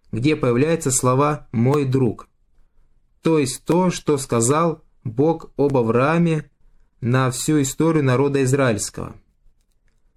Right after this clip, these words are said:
Бытие, двадцать вторая глава, с пятнадцатого по восемнадцатый стих, указывает,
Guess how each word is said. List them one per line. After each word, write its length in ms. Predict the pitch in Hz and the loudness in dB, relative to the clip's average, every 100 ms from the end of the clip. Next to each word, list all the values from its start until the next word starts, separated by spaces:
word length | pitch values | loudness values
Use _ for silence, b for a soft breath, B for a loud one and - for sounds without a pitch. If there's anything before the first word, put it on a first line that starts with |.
| _ _ _ _ _ - | _ _ _ _ _ -6
Бытие, 680 | 120 131 143 160 196 196 - - | -4 -2 0 2 0 -2 -8 -6
двадцать 440 | 113 147 151 131 | -2 0 0 -2
вторая 280 | 123 156 185 | 0 0 0
глава, 500 | 139 127 101 90 - - | 0 0 0 -2 -8 -20
с 120 | - | -4
пятнадцатого 640 | 127 127 151 139 - 113 | -4 0 0 -2 -2 -2
по 120 | - | 0
восемнадцатый 680 | 135 131 131 131 117 - 131 | 0 0 0 0 0 -2 -6
стих, 440 | - - 185 180 - _ _ _ _ _ _ _ _ _ _ _ _ | -4 -2 -2 -2 -12 _ _ _ _ _ _ _ _ _ _ _ _
указывает, 800 | - 147 180 151 113 101 92 90 | -4 -2 0 0 0 0 -2 -4